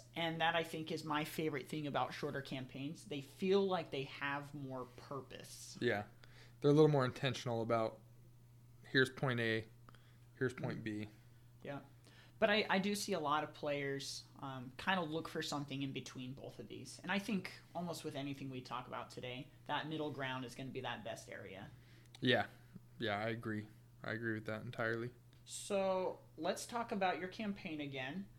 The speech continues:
Speaker 2: Mm-hmm.
Speaker 1: Um, you, you're doing an episodic campaign,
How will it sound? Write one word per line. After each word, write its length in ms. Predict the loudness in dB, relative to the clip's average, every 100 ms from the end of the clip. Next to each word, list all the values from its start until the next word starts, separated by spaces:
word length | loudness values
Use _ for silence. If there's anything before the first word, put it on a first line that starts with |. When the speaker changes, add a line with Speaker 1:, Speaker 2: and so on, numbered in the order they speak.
| -20 -2
Speaker 2:
Mm-hmm. 240 | 2 4 4
Speaker 1:
Um, 400 | 2 0 -2 -4 -10 -16 -16 -4
you, 220 | 2 4 2 4
you're 160 | 4
doing 300 | 6 8 8
an 80 | 6
episodic 540 | 4 2 2 6 6 4
campaign, 680 | 2 2 4 4 6 4